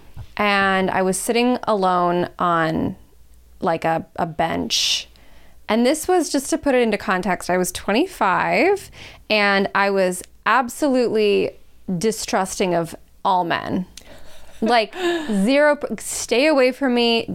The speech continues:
Speaker 1: don't talk to me. Like, I had sworn off dating
Speaker 2: Mm.
Speaker 1: 'cause I had had, at that point, I mean, I started dating when I was thirteen, so I had had twelve years of,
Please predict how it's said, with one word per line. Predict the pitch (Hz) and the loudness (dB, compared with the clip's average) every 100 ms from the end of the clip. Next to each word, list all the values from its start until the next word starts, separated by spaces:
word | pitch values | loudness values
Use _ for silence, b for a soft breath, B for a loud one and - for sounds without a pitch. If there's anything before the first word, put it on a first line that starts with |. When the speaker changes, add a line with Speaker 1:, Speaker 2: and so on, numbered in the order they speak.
| 165 | -2
Speaker 1:
don't | 196 240 269 | 0 2 2
talk | 247 233 226 | 0 0 -2
to | - | -2
me. | 220 214 208 | 0 2 2
Like, | 202 196 | -2 0
I | 190 | 0
had | 208 196 | 0 -2
sworn | - - 202 180 180 214 | -6 -2 0 0 0 2
off | 262 294 - | 2 0 -2
dating | 180 160 - 208 277 | -2 0 0 2 0
Speaker 2:
Mm. | 208 214 220 220 220 214 | 0 0 2 2 2 0
Speaker 1:
'cause | 214 | 0
I | 196 | 0
had | 202 214 | 0 -2
had, | 190 202 185 175 180 - b b b b | -2 0 0 0 -4 -12 b b b b
at | 202 196 | -6 0
that | 269 330 | 2 2
point, | - 285 247 208 185 - - - - - | 0 0 2 2 0 -4 -16 -20 -14 -4
I | |
mean, | 196 | 0
I | 190 | 0
started | 180 226 208 160 - | 0 -2 -2 -4 -8
dating | - 185 208 180 | -2 0 0 0
when | - | -2
I | 98 | -2
was | 196 - | -2 -4
thirteen, | 208 196 - 247 208 | -4 -6 -2 -2 0
so | 202 | 0
I | 196 | -2
had | 190 | 0
had | 196 185 | -2 -2
twelve | - - - 233 262 254 | -10 -8 -2 2 2 2
years | 208 226 220 185 - 156 - - B B B B B - | 2 2 2 0 0 -2 -4 -10 B B B B B -2
of, | 196 190 180 175 - | 0 2 0 -2 -10